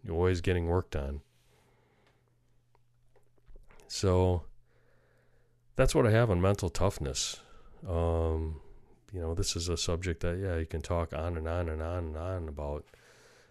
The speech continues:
But now let's go back to that statement. I mean, you truly do not know a person until they don't get what they want. You know, now it's time to get in front of a mirror and saying, "Okay, what am I like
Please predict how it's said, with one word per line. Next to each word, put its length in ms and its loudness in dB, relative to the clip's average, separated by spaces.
But 260 -6
now 220 -6
let's 160 -6
go 140 -4
back 320 -2
to 100 -4
that 160 -2
statement. 520 -2
I 140 -12
mean, 380 -2
you 100 -6
truly 400 -2
do 240 -2
not 200 0
know 120 0
a 60 -2
person 400 -4
until 560 -2
they 140 -4
don't 220 -2
get 140 -2
what 140 -4
they 100 0
want. 500 -6
You 80 -10
know, 80 -4
now 260 0
it's 140 -4
time 320 0
to 100 0
get 180 0
in 100 -2
front 220 -2
of 80 -2
a 40 -4
mirror 260 0
and 100 -6
saying, 480 -4
"Okay, 260 -6
what 220 -4
am 120 -4
I 120 -2
like 400 0